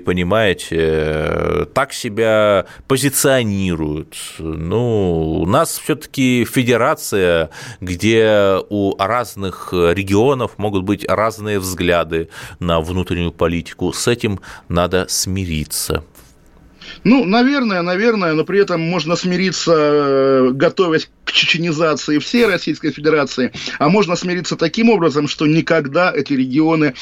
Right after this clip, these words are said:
Speaker 2: не станут по-настоящему Российской Федерацией, даже несмотря на две войны, которые мы, собственно,
Speaker 1: Ой,
Speaker 2: вели
Speaker 1: ну вы
Speaker 2: между друг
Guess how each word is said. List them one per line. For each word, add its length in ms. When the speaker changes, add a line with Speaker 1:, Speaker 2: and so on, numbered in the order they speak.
Speaker 2:
не 140
станут 360
по-настоящему 760
Российской 360
Федерацией, 640
даже 360
несмотря 400
на 100
две 160
войны, 340
которые 460
мы, 140
собственно, 400
Speaker 1:
Ой, 60
Speaker 2:
вели 160
Speaker 1:
ну 100
вы 100
Speaker 2:
между 100
друг 40